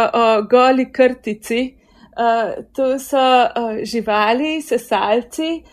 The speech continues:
eh, podobni so krtom, popolnoma so goli in res grdi. Eh, živijo v podzemnih rovih, eh, in, eh, dejansko, eh, živijo podobno, kot živijo žuželke.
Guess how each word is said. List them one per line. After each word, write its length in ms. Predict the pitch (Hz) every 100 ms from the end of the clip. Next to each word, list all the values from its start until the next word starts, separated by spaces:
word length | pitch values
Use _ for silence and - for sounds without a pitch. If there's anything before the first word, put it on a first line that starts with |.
| 254
eh, 400 | - 233 226 226 226
podobni 680 | - 220 247 262 277 269 262
so 160 | 254
krtom, 640 | 226 233 233 - 294 294
popolnoma 680 | 285 254 262 254 269 269 262
so 200 | 233 233
goli 560 | 202 220 214 247 269 262 -
in 180 | 240 233
res 440 | 226 240 247 220
grdi. 720 | 214 - 208 202 180 214 247 240 - - 220
Eh, 440 | 220 220 214 214
živijo 580 | - 202 220 254 262 262
v 140 | 254 226
podzemnih 720 | 214 214 233 254 269 269 240
rovih, 720 | 240 226 226 254 294 320 311 - - 262
eh, 460 | - 240 233 233 240
in, 440 | - 254 247 240 240
eh, 100 | - 233
dejansko, 1000 | 214 233 226 226 247 277 - 294 269 262 262 - -
eh, 280 | 233 233
živijo 360 | 226 220 269 269
podobno, 520 | 269 226 254 254 277
kot 160 | 269 269
živijo 380 | 214 233 254 254
žuželke. 840 | 247 220 214 226 226 226 - 185